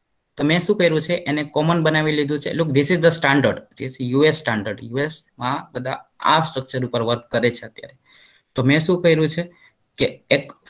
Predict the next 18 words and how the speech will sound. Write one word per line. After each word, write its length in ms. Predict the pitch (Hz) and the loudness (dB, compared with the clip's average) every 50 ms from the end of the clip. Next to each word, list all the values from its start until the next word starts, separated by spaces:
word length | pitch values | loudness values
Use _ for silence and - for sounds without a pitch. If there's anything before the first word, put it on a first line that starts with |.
| - | 0
ફોર્મ 240 | - 160 160 160 165 | 4 4 6 6 8
ડોટ 120 | 160 165 | 8 6
બ્લેડ 320 | 160 147 156 156 160 156 165 | 6 6 4 4 4 4 2
ડોટ 140 | 160 160 - | 0 0 0
પી 80 | 160 | -2
એચ 100 | 156 160 | -2 -2
પી 80 | - 160 | 0 0
તમને 200 | 160 165 165 160 | 0 0 2 2
દેખાય? 320 | 170 175 196 202 196 - - - _ _ _ - _ _ _ _ _ - | 2 0 0 -2 -4 -6 -12 -20 _ _ _ -20 _ _ _ _ _ -2
આનું 200 | - 139 139 139 | 0 0 2 2
પાથ 200 | 147 151 156 151 | 2 2 2 0
શું 120 | - 170 | -4 -6
છે? 220 | 160 - 147 - - - | -6 -6 -8 -8 -6 -2
લેંગ-, 260 | 120 131 135 135 135 - | 0 0 0 0 0 0
admin, 420 | 131 135 139 151 170 196 214 - - | 0 2 2 0 0 -2 -2 -4 -2
languages 480 | 127 131 139 143 147 143 180 185 - - | 0 2 2 2 2 2 0 -2 -2 -2
અને 180 | - 139 139 | 0 0 0
form. 300 | 135 139 - 143 113 95 | 0 2 2 2 2 2